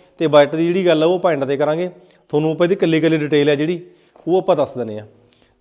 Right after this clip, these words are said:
ਇਹਦੇ ਵਿੱਚ ਦੋ ਬੈੱਡਰੂਮ, ਜਿਵੇਂ ਆਪਾਂ ਤੁਹਾਨੂੰ ਦੱਸਿਆ ਸੀਗਾ, ਦੋ ਇਹਦੇ ਵਿੱਚ ਰਹੇ ਨੇ ਬੈੱਡਰੂਮ ਜੀ। ਇਹ ਜਿਹੜਾ ਬੈੱਡਰੂਮ ਆ ਗਿਆ ਜੀ, ਫਸਟ ਬੈੱਡਰੂਮ ਆ ਗਿਆ ਤੇ ਇਹਦਾ ਜਿਹੜਾ ਸਾਈਜ਼ ਹੈਗਾ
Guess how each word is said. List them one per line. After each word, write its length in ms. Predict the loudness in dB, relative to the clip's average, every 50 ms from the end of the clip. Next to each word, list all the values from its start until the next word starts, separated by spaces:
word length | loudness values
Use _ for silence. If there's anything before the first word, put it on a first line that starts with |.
| _ _ _ -4
ਇਹਦੇ 180 | 0 4 4 6
ਵਿੱਚ 160 | 4 4 2
ਦੋ 240 | 2 4 4 6 6
ਬੈੱਡਰੂਮ, 320 | 4 4 2 2 0 0
ਜਿਵੇਂ 140 | 0 0 0
ਆਪਾਂ 160 | 2 2 0
ਤੁਹਾਨੂੰ 160 | 0 0 0 -2
ਦੱਸਿਆ 200 | -2 0 -2 -2
ਸੀਗਾ, 200 | 0 0 -2 0
ਦੋ 240 | 0 2 2 2
ਇਹਦੇ 80 | 2 2
ਵਿੱਚ 160 | 2 0 2
ਰਹੇ 180 | 2 2 2 2
ਨੇ 60 | 2
ਬੈੱਡਰੂਮ 380 | 0 0 0 0 -2 -2 -2 -4
ਜੀ। 140 | -4 -6 -8 -12 -20 _ _ _ _ _ _ _ -2
ਇਹ 240 | 0 4 4 6 6
ਜਿਹੜਾ 180 | 6 6 6 6
ਬੈੱਡਰੂਮ 360 | 6 4 4 2 2 2 2
ਆ 80 | 2
ਗਿਆ 140 | 2 2 2
ਜੀ, 200 | 0 0 -2 -6 -10 -16 -20 -20 _ _ _ _ _ 2 4
ਫਸਟ 220 | 4 4 4 2
ਬੈੱਡਰੂਮ 360 | 0 2 2 2 2 2 2
ਆ 60 | 2
ਗਿਆ 220 | 4 4 2 0 -2 -6 -18 -20 _ -20 -20 _ _ _ -2
ਤੇ 260 | 0 0 2 0 0 -2
ਇਹਦਾ 200 | -2 0 2 2
ਜਿਹੜਾ 200 | 2 2 2 2
ਸਾਈਜ਼ 340 | 2 2 2 2 2 4 2
ਹੈਗਾ 380 | 2 4 4 2 0 0 -6